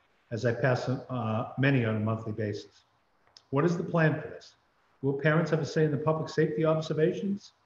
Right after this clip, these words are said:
Will neighborhoods potentially affected by the increased walkout radius be able to appeal the decision should they not agree? Fifth, I'm concerned about parent pickup lines for those who will be affected by increasing the walkout radius.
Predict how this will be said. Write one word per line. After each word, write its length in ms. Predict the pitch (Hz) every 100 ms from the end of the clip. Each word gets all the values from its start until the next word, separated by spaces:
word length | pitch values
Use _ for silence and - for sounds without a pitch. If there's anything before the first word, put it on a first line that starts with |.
| _ _ - _
Will 120 | 143 156
neighborhoods 440 | 160 175 170 175
potentially 500 | - - 175 175 151
affected 280 | 180 - 156
by 80 | 156
the 160 | 156
increased 400 | 156 156 175 151
walkout 380 | 151 185 139 127
radius 280 | 120 120 117
be 180 | 127 135
able 180 | 143
to 120 | - 135
appeal 300 | - 175 147
the 100 | 127
decision 460 | - - 151 107 - _ _ _
should 180 | - 131
they 120 | 123
not 200 | 120 120
agree? 300 | 117 117 107 - - _ _ _ _ _ _ _ _ _ _ _
Fifth, 240 | 175 - - - _ _ _ _ _ _ 139
I'm 180 | 139
concerned 360 | 135 147 196 190
about 260 | 170 151 -
parent 340 | 175 180 180
pickup 300 | 208 170 -
lines 240 | 120 120
for 140 | 117 120
those 200 | 143 143
who 60 |
will 80 | 151
be 120 | 139
affected 360 | 139 156 156 139
by 100 | 120
increasing 540 | 110 - 156 156 139
the 60 | 123
walkout 440 | 120 123 120 117
radius. 420 | 104 95 - -